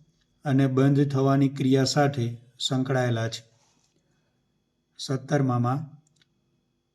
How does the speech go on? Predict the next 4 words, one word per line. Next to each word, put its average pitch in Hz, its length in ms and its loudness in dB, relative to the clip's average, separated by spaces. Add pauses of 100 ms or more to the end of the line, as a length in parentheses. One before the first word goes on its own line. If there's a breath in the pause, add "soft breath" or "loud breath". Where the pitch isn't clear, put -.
(300)
અમરવેલ, 143 680 4 (400)
ઉદય, 139 520 2 (360)
જુ, 131 480 0 (380)
જડો, 127 420 0